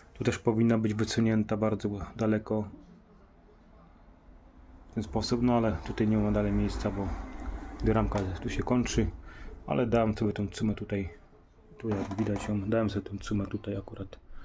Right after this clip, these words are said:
na początek ramki. No i pociąg przejeżdża, można powiedzieć, że to jest port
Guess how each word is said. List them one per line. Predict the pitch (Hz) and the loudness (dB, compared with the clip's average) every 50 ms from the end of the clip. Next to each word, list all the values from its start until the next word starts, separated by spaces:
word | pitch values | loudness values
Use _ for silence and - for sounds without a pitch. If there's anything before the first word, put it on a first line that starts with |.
| - - - - - - - - - 110 | -14 -18 -20 -20 -20 -20 -20 -18 -12 -10
na | 107 - | -10 -6
początek | - 107 - - 110 101 95 - - 95 - - - - - - - - - - - - - - - - - - - - | -6 -6 -4 -2 -2 -2 -2 -4 -10 -12 -10 -12 -14 -14 -16 -20 -12 -10 -8 -8 -8 -10 -12 -16 -20 -20 -20 -18 -8 -4
ramki. | 107 107 101 95 - - - 180 | -2 -2 -2 -4 -6 -6 -2 0
No | 185 | 2
i | 175 165 | 2 2
pociąg | 165 - 139 - - 113 104 | 2 0 -2 0 0 -2 -2
przejeżdża, | - - 101 107 110 101 101 104 95 - - - - - - - - - - - - - - - | 0 0 0 2 0 2 0 -2 -2 -2 -6 -14 -18 -16 -12 -12 -10 -8 -10 -10 -12 -16 -8 -4
można | 104 104 104 | -4 -2 0
powiedzieć, | - 110 107 110 104 95 | 0 2 4 4 2 2
że | - | 2
to | - 107 | 0 0
jest | 101 92 - - - - - - - - - - - - - - - - | 0 0 -2 -6 -8 0 2 2 2 2 0 -4 -6 -8 -10 -12 -2 0
port | 117 110 107 - - - - | 2 2 2 0 -2 -2 -6